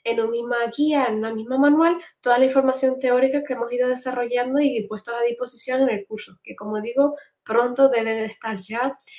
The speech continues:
eh, disponible para ustedes. En este caso, hemos elaborado tanto una guía de creación de materiales didácticos digitales, en el que en esta guía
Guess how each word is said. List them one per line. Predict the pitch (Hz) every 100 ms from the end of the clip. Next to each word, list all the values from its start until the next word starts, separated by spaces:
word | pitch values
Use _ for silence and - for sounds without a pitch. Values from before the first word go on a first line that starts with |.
| - - -
eh, | 226
disponible | 233 226 220 214 214 240
para | 254 202
ustedes. | 196 - 202 196 185 _ _ _ _ _ _ -
En | 269
este | 262 247
caso, | 277 285 - 359 - - -
hemos | 247 233
elaborado | 240 240 247 269 247
tanto | 220 214 202
una | 214 226
guía | 226 269
de | 214
creación | 208 214 - 214
de |
materiales | 208 202 208 214 208
didácticos | 214 214 214 -
digitales, | 247 269 320 349 466 466 - - _ _
en | 240 233
el | 202
que | 196 214
en | 220
esta | 202 - 226
guía | 240 285 381